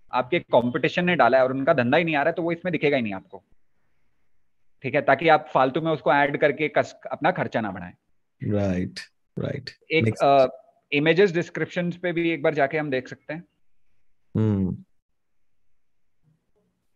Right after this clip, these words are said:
Speaker 2: So guys, if you are loving this, Zoom पे अगर हो तो रेज हैंड कर सकते हो और, अ,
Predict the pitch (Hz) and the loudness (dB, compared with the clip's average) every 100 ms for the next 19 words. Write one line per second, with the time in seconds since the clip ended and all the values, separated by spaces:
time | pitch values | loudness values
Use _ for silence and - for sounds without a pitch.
0 | _ - - 135 156 185 185 175 185 165 | _ -20 0 6 10 10 10 8 10 10
1 | 156 160 180 175 175 - 127 139 156 156 | 10 8 8 6 4 2 4 6 8 8
2 | 151 156 151 147 135 143 139 143 135 139 | 8 10 10 8 8 8 8 4 6 4
3 | 139 - 143 147 131 117 107 107 104 101 | 4 4 8 8 10 8 6 6 4 2